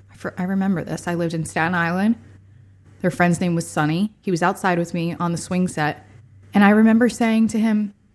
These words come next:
"When I'm an adult, can I still watch cartoons?" And he was like, "I still watch cartoons." And I was like, "Cool." So felt good about that. But anyways, I highlight this because it was a defining moment for me where I realized how much I cared and didn't even know. So,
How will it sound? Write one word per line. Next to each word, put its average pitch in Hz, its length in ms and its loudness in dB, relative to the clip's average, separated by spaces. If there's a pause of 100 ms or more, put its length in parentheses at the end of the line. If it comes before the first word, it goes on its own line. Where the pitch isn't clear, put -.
(260)
"When 339 120 0
I'm 453 140 0
an 415 60 2
adult, 240 440 6
can 277 120 2
I 370 60 4
still 370 200 4
watch 277 240 2
cartoons?" 226 720 2 (360)
And 180 120 2
he 196 40 6
was 160 140 -2
like, 156 140 -2
"I 302 100 2
still 233 220 0
watch 147 200 -2
cartoons." 165 640 -6
And 190 100 0
I 180 80 0
was 170 120 -4
like, 156 180 -6
"Cool." 147 400 -2 (140)
So 147 340 -4
felt 165 240 -6
good 170 100 -4
about 143 220 -6
that. - 220 -12
But 233 160 -4
anyways, 247 340 4
I 214 140 0
highlight 233 420 2
this 190 160 -2
because 190 400 -4 (560)
it 247 120 4
was 214 200 4
a 208 100 2
defining 214 560 2
moment 202 320 0
for 254 140 0
me 254 160 6
where 208 160 2
I 185 80 4
realized 180 480 0
how 202 80 -4
much 175 220 -4
I 170 80 -2
cared 170 560 -4
and 190 240 0
didn't 175 240 -2
even 165 400 -6 (160)
know. 165 460 -6 (240)
So, 202 460 0